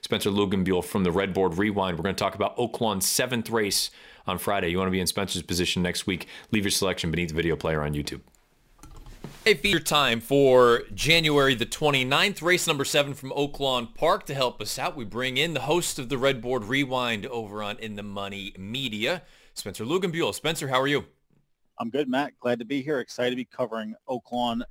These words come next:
Speaker 2: some more, along with my writing duties over at In the Money.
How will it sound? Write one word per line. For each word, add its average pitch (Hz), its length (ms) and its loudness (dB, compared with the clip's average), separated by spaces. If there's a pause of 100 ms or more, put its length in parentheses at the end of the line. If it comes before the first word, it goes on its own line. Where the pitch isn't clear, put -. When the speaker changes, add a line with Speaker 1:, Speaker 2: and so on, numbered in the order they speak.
(140)
Speaker 2:
some - 220 -6
more, 127 200 0
along 123 200 -2
with 117 100 -10
my 113 100 -2
writing 120 320 -2
duties 123 260 -4
over 139 280 -2
at - 80 -12
In 107 60 -16
the 104 60 -12
Money. 101 280 -12